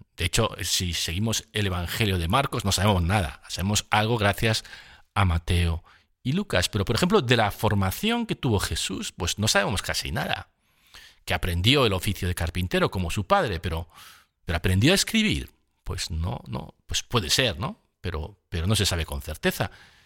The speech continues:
¿Estudió con algún, algún gran maestro espiritual o viajó? Pues, pues no, probablemente no viajó mucho. ¿Estudiaría con algún maestro? Bueno, lo único que sabemos es que pasó algún tiempo con Juan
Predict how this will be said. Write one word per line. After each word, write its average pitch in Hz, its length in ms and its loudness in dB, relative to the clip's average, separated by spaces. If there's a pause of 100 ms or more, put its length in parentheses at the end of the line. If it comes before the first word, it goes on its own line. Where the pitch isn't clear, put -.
(280)
¿Estudió 143 560 4
con 202 160 4
algún, 190 560 2
algún 127 320 2
gran 151 220 4
maestro 151 500 0
espiritual 156 800 0
o 98 80 2
viajó? 98 560 2
Pues, - 320 -12
pues - 260 -12
no, 95 380 -10 (420)
probablemente 127 460 2
no 80 80 0
viajó 80 320 -2
mucho. 117 380 -4 (1120)
¿Estudiaría 107 640 2
con 165 160 2
algún 165 260 2
maestro? 170 400 0
Bueno, 117 200 -2
lo 110 100 6
único 127 180 8
que 147 80 8
sabemos 156 640 2
es 107 240 2
que 160 220 -2
pasó - 560 2
algún 147 320 0
tiempo 80 360 -6
con 82 200 -8
Juan - 320 -8